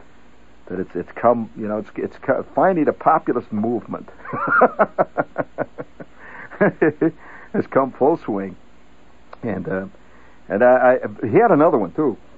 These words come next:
Of course, there's all kinds of, uh, of, uh, of these myths. How many of you ever heard the myth? He had, he had a great myth going to him,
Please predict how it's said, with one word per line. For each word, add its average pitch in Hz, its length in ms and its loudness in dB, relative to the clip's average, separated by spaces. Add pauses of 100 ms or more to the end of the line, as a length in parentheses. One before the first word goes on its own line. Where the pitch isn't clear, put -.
(440)
Of - 60 -20
course, 135 200 2
there's 107 140 -2
all 147 180 6
kinds 113 380 -2
of, 82 180 -10
uh, 85 40 -8
of, 67 320 -8 (120)
uh, 73 40 -6
of 80 300 -6
these 85 160 -10
myths. 90 320 -4 (600)
How 120 100 4
many 170 240 0
of 127 80 0
you 123 100 2
ever 147 240 4
heard 139 340 0
the 98 140 -6
myth? 98 380 0
He 92 300 -2
had, 104 200 0
he 110 80 -4
had 131 80 0
a 104 60 0
great 101 320 -2
myth 95 240 -4
going 82 240 -6
to 95 100 -10
him, 80 180 -12